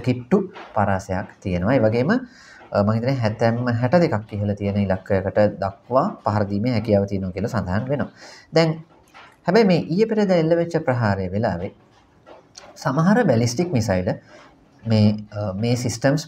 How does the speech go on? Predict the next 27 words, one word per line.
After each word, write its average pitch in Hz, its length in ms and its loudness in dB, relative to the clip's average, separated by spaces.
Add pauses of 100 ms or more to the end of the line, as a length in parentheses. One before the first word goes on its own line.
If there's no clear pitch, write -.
පසාරු 139 420 0
කරගෙන 104 380 -2 (480)
කඩාගෙන 98 520 0 (520)
වැදුනා 113 400 2 (260)
ඊශ්‍රායලය 95 540 0
ඇතුළට. 143 600 0 (160)
එතකොට 110 240 2
මෙන්න 107 220 4
මේ 156 200 4
කාරණේ 151 400 2
හින්දා 139 240 0
තමයි 104 380 0
ඊශ්‍රායලට 104 480 0
මේ 160 100 -2
තාඩ් 170 360 2
සිස්ටම් 107 440 -4
එකක 98 180 -2
අවශ්‍යතාවය 98 720 -2 (360)
ඕන 135 220 2
වුණේ. - 300 0 (540)
දැන් - 240 2
තාඩ් 226 260 0
සිස්ටම් 147 380 -2
එකේ 120 160 2
වැදගත්කම 104 480 0
තමයි 135 240 0
මේකේ, 160 380 2